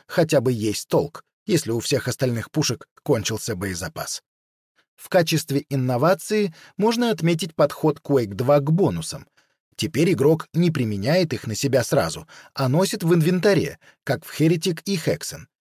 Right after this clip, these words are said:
То есть мощные усиления типа квада можно придержать до действительно нужного момента,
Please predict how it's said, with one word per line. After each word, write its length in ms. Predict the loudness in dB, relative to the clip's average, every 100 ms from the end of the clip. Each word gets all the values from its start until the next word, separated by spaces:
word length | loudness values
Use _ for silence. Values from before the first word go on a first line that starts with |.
| _ 0
То 100 | 4
есть 200 | 4 4
мощные 520 | 4 6 4 0 -4
усиления 600 | -2 0 4 4 2 -2
типа 280 | -4 -4 -4
квада 480 | -2 2 4 2 0 -8 -2
можно 380 | 2 4 4 0
придержать 720 | 2 4 4 2 2 2 4
до 80 | 2
действительно 800 | 2 -2 -2 -4 -4 -2 0 2
нужного 460 | 2 2 0 -2 -2
момента, 580 | 0 2 2 2 0